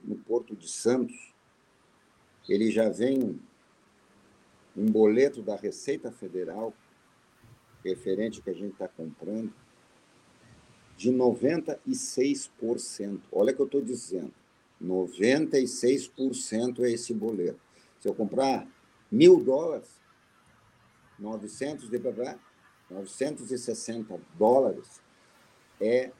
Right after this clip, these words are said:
pra Receita Federal. Senão, eles não me liberam no Porto de Santos pra Eletroeste. Depois, quando ele chega aqui, a gente transforma,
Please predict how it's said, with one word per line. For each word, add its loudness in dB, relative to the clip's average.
pra -4
Receita -10
Federal. -6
Senão, -2
eles -2
não 2
me 2
liberam 0
no -2
Porto -2
de -16
Santos -12
pra -2
Eletroeste. -6
Depois, 0
quando 0
ele 2
chega 0
aqui, -2
a -2
gente -10
transforma, -2